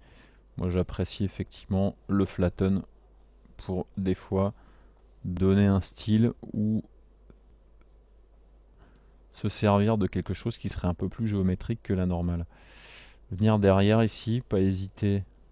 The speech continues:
à peut-être descendre les valeurs, retourner sur le draw ici, appuyer sur Alt et creuser cette zone-là ici, là, comme ça, puisque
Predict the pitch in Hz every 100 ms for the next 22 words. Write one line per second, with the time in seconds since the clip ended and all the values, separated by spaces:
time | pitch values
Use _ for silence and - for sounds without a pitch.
0 | - _ - - - - _ - _ _
1 | - - _ - - 95 - 95 - -
2 | 92 92 95 - 101 95 95 92 92 101
3 | 104 107 - 92 92 - 92 95 90 -
4 | - 92 87 87 87 92 95 98 95 -
5 | - 101 113 - - - - - 98 98
6 | - 92 - - 92 101 - - - 95
7 | - 78 104 101 113 - 87 90 92 90
8 | 90 98 101 - - 98 - _ - -
9 | _ - - _ _ - - 87 90 -
10 | - _ - - - 90 90 - 95 -
11 | - - - - 95 - -